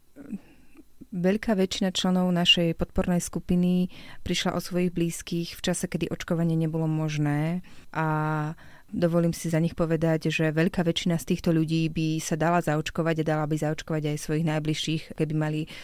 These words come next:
tú možnosť a verili by v to, že im to môže zachrániť život. Máme aj členov, ktorí neboli očkovaní alebo ich príbuzní teda neboli očkovaní. Bolo to ich rozhodnutie,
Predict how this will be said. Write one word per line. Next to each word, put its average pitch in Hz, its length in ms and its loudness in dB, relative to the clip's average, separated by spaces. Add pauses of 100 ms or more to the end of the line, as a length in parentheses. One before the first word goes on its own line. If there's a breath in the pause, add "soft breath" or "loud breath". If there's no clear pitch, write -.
(140 loud breath)
tú 170 80 2
možnosť 160 480 0
a - 160 -4
verili 160 240 4
by - 80 -4
v - 160 -8
to, 160 160 2
že 147 140 -2 (420 loud breath)
im - 160 -2
to 156 160 0
môže 156 240 0
zachrániť 160 480 0
život. 160 480 2 (400 loud breath)
Máme 185 160 2
aj 185 160 -2
členov, 180 320 0
ktorí 175 480 0 (320 loud breath)
neboli 180 240 0
očkovaní 175 560 0
alebo 165 320 -2
ich - 160 -12 (160)
príbuzní 165 400 -2
teda 160 240 -2
neboli 165 240 -2
očkovaní. 185 720 -2 (240 loud breath)
Bolo 170 160 2
to - 80 -4
ich 190 160 2
rozhodnutie, 190 880 0